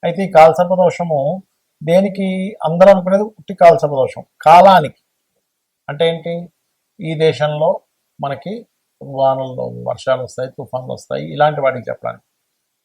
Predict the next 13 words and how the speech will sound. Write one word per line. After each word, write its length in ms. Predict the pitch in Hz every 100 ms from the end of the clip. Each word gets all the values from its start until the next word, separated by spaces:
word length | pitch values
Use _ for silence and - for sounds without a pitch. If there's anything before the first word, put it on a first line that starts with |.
| _
కానీ 580 | 151 151 156 151 147 151 165
ఈ 120 | 151
కాలసర్ప 600 | 151 139 147 175 175 180
యోగంలో 840 | 170 165 160 165 160 160 151 151 - -
ఉన్నప్పుడు 920 | 139 143 143 - - 117 117 127 - _ _ _ _ _ _ _ 151
మీకు 320 | 147 170 170
ఎఫెక్ట్ 340 | 147 160 -
ఉంటుందా 440 | 151 131 127 127 123
అంటే, 280 | 131 127
దేశకాల 640 | 156 151 151 160 160 160 156
పరిస్థితులు 400 | 151 123 135 131
మనకు 400 | 131 135 - 151
చూడండి, 300 | 156 156